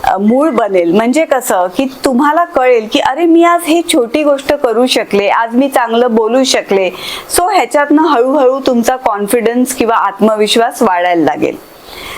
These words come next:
लास्ट म्हणजे मोटिवेशन. आणि मैत्रिणींनो, स्वतःवर काम करणं म्हणजे स्वार्थ नाही.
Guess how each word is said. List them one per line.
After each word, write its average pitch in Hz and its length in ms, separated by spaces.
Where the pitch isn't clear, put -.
लास्ट 220 340
म्हणजे 247 240
मोटिवेशन. 269 760
आणि 277 140
मैत्रिणींनो, 262 720
स्वतःवर 262 720
काम 247 400
करणं 247 360
म्हणजे 226 420
स्वार्थ 180 580
नाही. 185 520